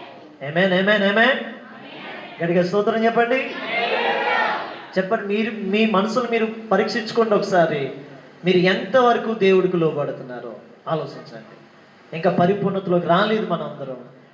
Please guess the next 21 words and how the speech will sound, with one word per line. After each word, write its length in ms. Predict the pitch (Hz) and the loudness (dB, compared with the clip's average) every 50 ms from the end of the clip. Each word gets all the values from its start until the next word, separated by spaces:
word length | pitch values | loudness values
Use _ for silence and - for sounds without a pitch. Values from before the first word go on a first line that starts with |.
| _ _ - | _ _ 0
మనం 280 | 160 160 160 156 - - | 0 0 0 -2 0 2
దేవుడికి 400 | 165 165 175 180 185 175 175 180 | 4 4 6 6 4 2 0 -2
లోబడుటలో, 1120 | 165 160 165 175 196 220 262 294 - 285 240 190 190 175 - 180 156 151 147 143 135 131 127 - - - - - _ - 180 | -4 -2 0 2 4 4 4 4 2 0 -2 -2 -4 -4 -6 -6 -8 -6 -8 -8 -10 -12 -14 -16 -20 -20 -20 -18 _ -4 -4
పరిపూర్ణతలోకి 960 | 175 180 214 226 196 175 185 214 220 214 220 220 220 220 220 220 220 - 208 | -2 -2 -4 -6 -8 -8 -6 -6 -6 -4 -4 -4 -4 -4 -2 -2 -2 -2 -2
రాగలిగితే 1000 | 190 185 208 226 277 330 330 330 - 262 226 226 - - 185 160 151 147 139 139 139 - - - - - - _ - _ _ 135 147 170 | 0 2 4 4 4 4 4 2 0 -2 -4 -6 -8 -8 -8 -8 -8 -10 -12 -14 -16 -18 -20 -20 -20 -20 -20 _ -20 _ _ -8 -2 -2
మనదే 380 | 175 185 190 180 180 180 180 | 0 0 0 0 2 2 2
విజయము, 840 | 170 165 156 131 143 151 147 147 143 147 147 139 127 120 - - - - - - - - - - _ - - | 2 2 0 -2 -2 -2 -2 -2 -2 -2 -4 -4 -4 -6 -10 -14 -18 -20 -20 -20 -20 -20 -20 -20 _ -6 -4
మనదే 400 | 165 170 190 190 180 190 190 185 | -2 -2 0 0 0 2 2 2
గొప్ప 280 | - 185 175 175 180 | 0 -2 -2 -2 -2
కార్యము. 800 | 175 175 165 156 151 156 156 139 139 139 135 127 117 - - - - - - - - | -2 0 0 0 0 0 -2 -2 -2 -2 -4 -4 -6 -10 -14 -16 -18 -18 -8 -2 0
మనం 140 | 175 185 | 2 2
ఎక్కడికి 680 | 180 180 196 208 202 - - - 214 208 196 - 190 196 | 2 2 2 0 0 -4 -2 0 2 2 2 2 2 2
వెళ్ళినా 600 | 196 202 196 190 180 175 170 165 156 - - - - - - - - | 4 4 4 4 6 6 4 4 2 -2 -6 -10 -14 -16 -10 -6 -4
అక్కడ 180 | 165 175 175 | -2 -2 -2
కార్యాలు 440 | 170 - 175 170 175 175 175 180 175 | 0 2 4 4 6 6 6 4 4
జరిగిపోతూ 580 | 175 - 180 170 170 165 170 - 170 165 170 165 | 4 4 4 4 4 4 2 2 2 2 4 4
ఉంటాయి. 560 | 160 160 156 151 - 151 147 139 127 120 - - - - - - - - - - 180 | 4 4 2 0 -2 -4 -6 -6 -6 -8 -12 -14 -16 -18 -18 -18 -20 -20 -12 -8 -6
మనం 120 | 196 202 | -6 -4
ఎక్కడ 380 | 202 214 220 214 - 240 233 233 | -4 -4 -4 -4 -2 0 2 2
అడుగు 240 | 226 226 240 254 | 2 2 0 -2
పెట్టినా 720 | 247 - 233 226 - - 208 208 196 185 175 165 - - | -2 -2 -2 -4 -4 -4 -4 -2 -2 0 -2 -2 -4 -8